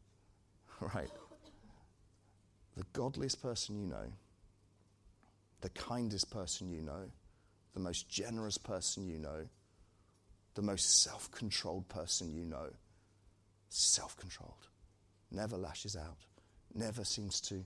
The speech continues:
get carried away emotionally, always seems to be in control.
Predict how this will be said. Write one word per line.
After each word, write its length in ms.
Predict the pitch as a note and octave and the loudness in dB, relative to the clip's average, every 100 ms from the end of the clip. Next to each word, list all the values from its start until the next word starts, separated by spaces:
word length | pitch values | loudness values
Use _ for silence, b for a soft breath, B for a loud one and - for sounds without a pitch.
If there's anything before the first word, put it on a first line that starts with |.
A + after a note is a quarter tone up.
| - b b b b b - - - - - - - - | -8 b b b b b -20 -20 -20 -20 -20 -20 -20 -10
get 180 | - - | -10 -4
carried 320 | - G#2+ G#2+ | -2 2 4
away 280 | G2 F#2 F2+ | 6 6 4
emotionally, 560 | F#2 E2 - - D#2 | 2 0 0 0 -2
always 180 | G#2+ D#3 | 0 4
seems 240 | - D3+ - | 4 6 6
to 60 | |
be 100 | B2+ | 6
in 100 | A#2 | 2
control. 540 | - G#2 - F2+ E2 | 0 -2 -2 -4 -4